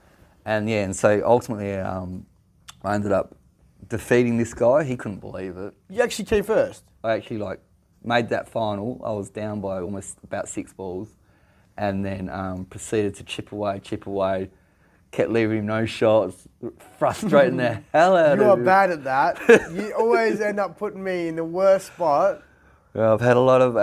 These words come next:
Speaker 1: uh, as I've said, you know, I've had, probably had more, uh, games of pool than hot dinners. <laughs> So, yeah, ultimately, uh, beat him, uh, got invited to a
Speaker 2: Really?
Speaker 1: party that night and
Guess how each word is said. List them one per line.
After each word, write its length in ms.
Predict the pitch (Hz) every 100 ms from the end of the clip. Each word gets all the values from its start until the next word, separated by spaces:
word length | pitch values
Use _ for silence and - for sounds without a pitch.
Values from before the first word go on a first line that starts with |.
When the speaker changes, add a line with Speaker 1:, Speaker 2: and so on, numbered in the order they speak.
| -
Speaker 1:
uh, 140 | 107 - _ _ _ _ _
as 160 | 131 123
I've 140 | 120
said, 300 | 107 - 120
you 80 | 104
know, 200 | 107 104
I've 80 | 104
had, 180 | 113 107
probably 260 | 131 117
had 180 | 110 101
more, 460 | 107 107 101 101 101
uh, 200 | 98 98 - _ _ _ _ _ -
games 260 | 113 110
of 60 | 90
pool 200 | - 104
than 100 | 101
hot 260 | 101 -
dinners. 460 | - 107 139 165 - - -
<laughs> 540 | 202 - 240 - 214
So, 400 | - - 123 117 - -
yeah, 180 | - 170
ultimately, 520 | 131 165 - 147 131 131
uh, 140 | 127
beat 300 | 104 135 151
him, 280 | - 143 139
uh, 180 | 120 117
got 200 | 127 110
invited 540 | 117 110 _ 127 127
to 60 | 156
a 20 |
Speaker 2:
Really? 120 | -
Speaker 1:
party 240 | 139 131 131
that 220 | 131 117
night 340 | 127 131 127
and 320 | 80 110 110